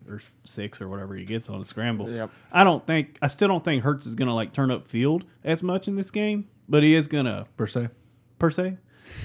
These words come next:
Speaker 1: But he is gonna, he's gonna break out of, of busted pockets to, to get, gain something.
Speaker 2: That's my thing. I don't think he's gonna turn around and run upfield, which I know this is, we're talking about a different person than what the bet's
Speaker 1: But
Speaker 2: on,
Speaker 1: it plays into
Speaker 2: but,
Speaker 1: this,
Speaker 2: but
Speaker 1: it
Speaker 2: it does
Speaker 1: plays
Speaker 2: co-
Speaker 1: into this prop.
Speaker 2: Th-, that's why I s-, I mean, I, I truly, I,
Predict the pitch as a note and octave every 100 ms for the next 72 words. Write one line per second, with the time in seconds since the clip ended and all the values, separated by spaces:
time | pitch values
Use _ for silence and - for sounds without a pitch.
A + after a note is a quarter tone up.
0 | - - C#3+ D3+ D#3 E3 C#3+ D#3 B2+ G#2+
1 | C3+ C#3 D3+ D3+ A#2+ C3+ C3 C3+ B2 A2+
2 | A2 - A#2 A2+ A#2+ A#2 G2+ A#2+ A#2 A2
3 | A2 - - - - A2+ G#2 A#2+ - _
4 | - B2 G#2 - G2+ - - - G#3 F#3
5 | C#3+ B2 A2 D3+ G#3+ C#3+ C#3 B2+ B2+ A#2
6 | C#3 B2+ B2 A#2 A2+ A#2+ A#2 F#2+ - C3
7 | A#2+ A#2+ B2 A#2 A2 A2 - A#2+ B2+ A#2+
8 | A#2 G#2+ A#2 G#2+ - B2 A2+ G#2+ A2 G#2+
9 | - G2+ - _ _ _ _ - - A#2+
10 | B2 E3+ G3+ D#3+ F3 E3+ D#3 D#3 C3+ B2+
11 | - D#3+ G3 D#3+ F3+ E3+ E3 D3 A2+ -
12 | D#3+ G2+ - A2 F3 F3+ D#3 - D3 D3+
13 | F#3 D3+ F3 G3 E3 D3